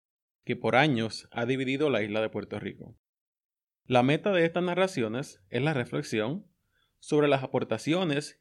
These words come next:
y carencias que la desigualdad racial nos ha conferido hasta la actualidad.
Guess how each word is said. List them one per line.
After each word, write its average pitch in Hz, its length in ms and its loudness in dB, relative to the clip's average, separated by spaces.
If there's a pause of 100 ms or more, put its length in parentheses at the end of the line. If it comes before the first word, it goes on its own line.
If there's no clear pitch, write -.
(160)
y 127 160 -4
carencias 131 800 0 (580)
que 123 120 0
la 117 100 2
desigualdad 110 640 0
racial 143 640 0 (380)
nos 127 220 -2
ha 139 100 2
conferido 190 540 0
hasta 127 220 0
la 104 60 0
actualidad. 101 520 -6